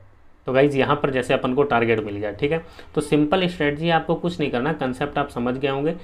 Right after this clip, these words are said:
पहली पाँच कैंडल में अपन को जो है देखकर, ठीक है, पाँच के मल्टीपल टाइम फ्रेम पर अपन को देखना है, और पाँच कैंडल को लेकर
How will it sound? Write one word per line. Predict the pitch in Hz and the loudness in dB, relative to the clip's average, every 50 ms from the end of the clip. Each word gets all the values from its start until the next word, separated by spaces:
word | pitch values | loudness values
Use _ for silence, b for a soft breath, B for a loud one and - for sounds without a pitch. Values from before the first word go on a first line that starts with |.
| B B B B - - | B B B B -2 0
पहली | 135 127 147 160 165 | 2 4 4 2 2
पाँच | 156 - 143 139 147 147 - | 2 2 2 2 2 0 0
कैंडल | - 135 131 131 131 139 143 143 143 143 - - - - | 0 2 2 2 2 2 2 2 2 -2 -6 -14 -12 -6
में | 131 127 131 | -2 0 0
अपन | 135 127 131 131 127 | 0 0 0 -2 -2
को | 123 - 135 135 131 | 0 0 0 0 0
जो | 123 131 120 | 0 0 0
है | 123 139 147 147 | 0 0 0 -2
देखकर, | 127 123 123 123 123 - - 156 165 170 - - - - | -2 -2 -2 -2 -2 -2 0 0 0 0 -2 -8 -8 -6
ठीक | 143 139 143 | -2 0 0
है, | 170 175 175 | 0 0 2
पाँच | - 131 127 127 - | 4 4 4 4 2
के | - 143 | 0 0
मल्टीपल | 131 127 123 120 - 131 - 139 135 | 2 2 0 0 -2 -2 0 -2 0
टाइम | 127 123 120 123 | 0 -2 -2 -2
फ्रेम | 117 113 123 120 117 | -2 -2 -2 -4 -2
पर | 113 143 139 | 0 0 0
अपन | 127 - 123 120 | 0 0 -2 -4
को | 117 127 | -4 -2
देखना | 120 117 110 - 123 131 | -2 -2 -2 -2 -4 -4
है, | 139 160 | -2 0
और | 165 151 - - | -2 -2 -2 -2
पाँच | 127 120 123 120 - | 0 0 0 -2 -2
कैंडल | - 120 113 113 113 117 117 | -4 -6 -4 -4 -4 -4 -2
को | 113 120 | -2 -2
लेकर | 113 110 107 110 165 185 | -2 -2 0 0 -2 -2